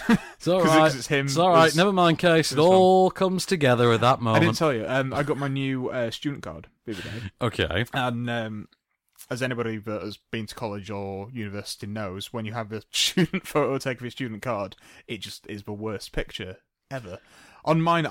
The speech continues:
Speaker 1: I was
Speaker 2: w-
Speaker 1: going through my Miami Vice phase
Speaker 2: We,
Speaker 1: at the
Speaker 2: we
Speaker 1: time of
Speaker 2: really?
Speaker 1: mine, yeah.
Speaker 2: You were wearing sleeves that were all
Speaker 1: No, no,
Speaker 2: bunched up
Speaker 1: no, no,
Speaker 2: and
Speaker 1: the Colin Farrell Miami Vice stage.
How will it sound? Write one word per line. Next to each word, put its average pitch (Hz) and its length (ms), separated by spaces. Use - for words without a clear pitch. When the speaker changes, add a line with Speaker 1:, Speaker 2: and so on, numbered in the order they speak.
Speaker 1:
I 123 60
was 113 140
Speaker 2:
w- 117 160
Speaker 1:
going 104 80
through 101 100
my 98 100
Miami 92 300
Vice 90 320
phase 90 440
Speaker 2:
We, 156 120
Speaker 1:
at 135 60
the 131 40
Speaker 2:
we 135 80
Speaker 1:
time 131 100
of 107 80
Speaker 2:
really? 90 100
Speaker 1:
mine, 85 380
yeah. 85 360
Speaker 2:
You 113 100
were 113 100
wearing 107 180
sleeves 110 420
that 104 80
were 98 160
all 104 220
Speaker 1:
No, 123 80
no, 117 60
Speaker 2:
bunched - 240
up 110 100
Speaker 1:
no, 110 100
no, 95 60
Speaker 2:
and 95 160
Speaker 1:
the 101 80
Colin 113 340
Farrell 92 380
Miami 80 260
Vice 78 280
stage. - 160